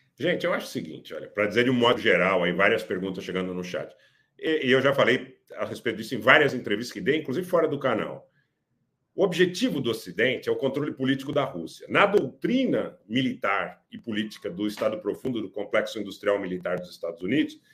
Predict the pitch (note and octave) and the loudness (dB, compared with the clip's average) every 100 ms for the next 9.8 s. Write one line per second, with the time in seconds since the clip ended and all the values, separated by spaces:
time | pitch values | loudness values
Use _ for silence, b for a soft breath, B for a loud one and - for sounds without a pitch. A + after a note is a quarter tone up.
0 | b b A#2+ C3 - A3+ C4 - - C3 | b b -4 -4 2 4 4 0 0 0
1 | A#2 G2+ F#2 C3 F3 A#2 F#2 F#2+ G#2 G#2+ | 0 -6 2 6 6 4 -2 -2 0 0
2 | F#2+ - A2+ A2+ G#2 F#2+ G#2 F#2+ F#2+ F#2+ | -2 -2 -2 -2 -2 -4 -4 -6 -6 -4
3 | G2 - A2 A#2 F#2+ G2 G2 F#2 - D3 | -4 0 4 4 0 -2 -2 -4 -2 2
4 | A#2 F#2 G2 - - G2+ - - E3 D3 | 2 0 -4 -8 -8 -10 -12 -4 -2 -2
5 | b b b b _ - D3 C3 E3 G#3 | b b b b _ -4 -4 0 2 4
6 | G3 D#3 A#2+ D#3+ F3+ G#2+ F2 - _ _ | 4 2 4 4 4 2 -2 -8 _ _
7 | _ _ _ _ _ _ _ - E2+ F#2 | _ _ _ _ _ _ _ -20 -14 -4
8 | C#3+ F#3 D3+ D3+ C3+ F3+ D3 F3+ F3 F#3 | -2 -2 -2 -2 2 4 4 2 0 0
9 | - A3+ - F#2 E2 - - | 2 2 2 0 0 -8 -18